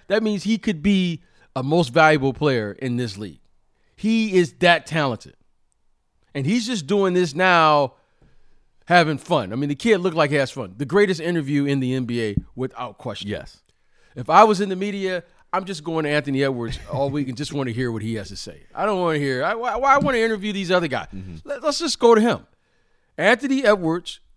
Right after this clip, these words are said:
Speaker 1: could be the most valuable player in this league. So let's get ready, ladies and gentlemen. Minnesota, get that done.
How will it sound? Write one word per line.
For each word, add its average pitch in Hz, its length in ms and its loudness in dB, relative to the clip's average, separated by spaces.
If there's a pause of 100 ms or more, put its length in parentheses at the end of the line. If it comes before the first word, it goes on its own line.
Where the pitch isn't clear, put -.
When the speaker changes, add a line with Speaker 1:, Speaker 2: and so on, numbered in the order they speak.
(680)
Speaker 1:
could 208 240 -2
be 196 160 -2
the 175 80 -2
most 180 180 0
valuable 170 300 0
player 170 240 -2
in 127 80 -2
this 131 160 -4
league. 127 240 -8 (1000)
So 131 520 -2 (1080)
let's 196 280 0
get 254 240 -6
ready, 233 280 2
ladies 156 320 0
and 143 100 -6
gentlemen. 139 500 -8
Minnesota, 233 720 2
get 165 300 -4
that 240 240 4
done. 180 300 4